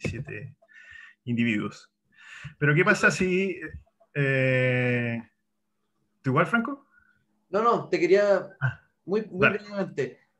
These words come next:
Speaker 2: ¿marca alguna diferencia para los objetivos de la investigación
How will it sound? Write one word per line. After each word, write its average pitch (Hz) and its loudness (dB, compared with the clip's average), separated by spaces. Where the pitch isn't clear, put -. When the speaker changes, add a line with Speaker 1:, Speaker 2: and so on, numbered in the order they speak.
Speaker 2:
¿marca 185 -2
alguna 196 -2
diferencia 190 -2
para 135 -2
los 139 2
objetivos 147 -4
de 160 -6
la 160 -4
investigación 156 -6